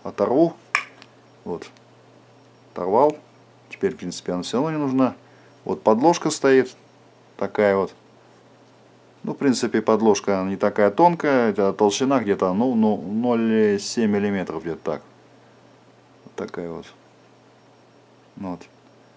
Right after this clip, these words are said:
И там, соответственно, вот эти вот маленькие светодиоды по всему кругу. Так.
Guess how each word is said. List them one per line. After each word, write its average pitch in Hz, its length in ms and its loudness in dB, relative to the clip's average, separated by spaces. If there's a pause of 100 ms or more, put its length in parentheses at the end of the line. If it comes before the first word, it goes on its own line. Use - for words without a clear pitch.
(920)
И 117 100 -6
там, 175 240 2
соответственно, 135 520 2
вот 110 80 -4
эти 110 180 -2
вот 92 140 -4 (120)
маленькие 123 360 0
светодиоды 95 580 -2
по 90 120 -4
всему 107 260 -4
кругу. 80 380 -6 (640)
Так. 92 200 -2